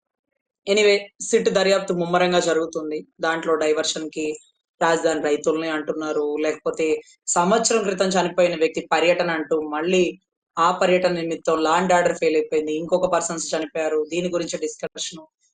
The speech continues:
ఇవి అన్ని పక్కన పెట్టి సిట్ దర్యాప్తు మీద కొంచెం కాన్సన్ట్రేషన్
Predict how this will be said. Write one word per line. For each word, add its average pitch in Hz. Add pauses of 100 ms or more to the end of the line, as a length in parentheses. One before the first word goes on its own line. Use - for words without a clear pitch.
(140)
ఇవి 185
అన్ని 240
పక్కన 196
పెట్టి 165
సిట్ 220
దర్యాప్తు 170
మీద 156
కొంచెం 165
కాన్సన్ట్రేషన్ 160